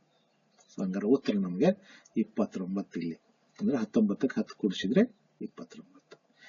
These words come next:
ಹೀಗೆ ಸೀರೀಸ್ ಅನ್ನ ನಾವು ಕಂಪ್ಲೀಟ್ ಮಾಡ್ಬೇಕು. ಓಕೆ, ನೆಕ್ಸ್ಟ್ ಇನ್ನೊಂದು ಲೆಕ್ಕ. ಇಲ್ಲಿ ಎರಡು, ಮೂರು, ನಾಲ್ಕು, ನಾಲ್ಕು, ಎಂಟು. So ಇಲ್ಲಿಂದ ಏನೋ ಸರಿ ಇದೆ. ಎಂಟು, ಏಳು, ಹದಿನಾಲ್ಕು, ಹನ್ನೆರಡು.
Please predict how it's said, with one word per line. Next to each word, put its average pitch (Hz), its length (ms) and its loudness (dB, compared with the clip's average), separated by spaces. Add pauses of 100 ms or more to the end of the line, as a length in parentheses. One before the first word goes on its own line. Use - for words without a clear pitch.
(120)
ಹೀಗೆ 175 400 6
ಸೀರೀಸ್ 101 380 -10
ಅನ್ನ 92 140 -12
ನಾವು 180 200 -6
ಕಂಪ್ಲೀಟ್ 92 420 -14
ಮಾಡ್ಬೇಕು. 80 440 -18 (840)
ಓಕೆ, 185 240 0 (400)
ನೆಕ್ಸ್ಟ್ - 340 0
ಇನ್ನೊಂದು - 420 0
ಲೆಕ್ಕ. - 180 -20 (2500)
ಇಲ್ಲಿ 143 280 12
ಎರಡು, 190 320 8
ಮೂರು, 165 460 2
ನಾಲ್ಕು, 160 520 -2
ನಾಲ್ಕು, 120 640 0
ಎಂಟು. 123 460 4 (600)
So 165 220 8
ಇಲ್ಲಿಂದ 165 360 6
ಏನೋ 190 220 2
ಸರಿ 156 260 2
ಇದೆ. 135 440 2
ಎಂಟು, 147 300 0
ಏಳು, 139 440 6
ಹದಿನಾಲ್ಕು, 131 840 0
ಹನ್ನೆರಡು. 113 720 4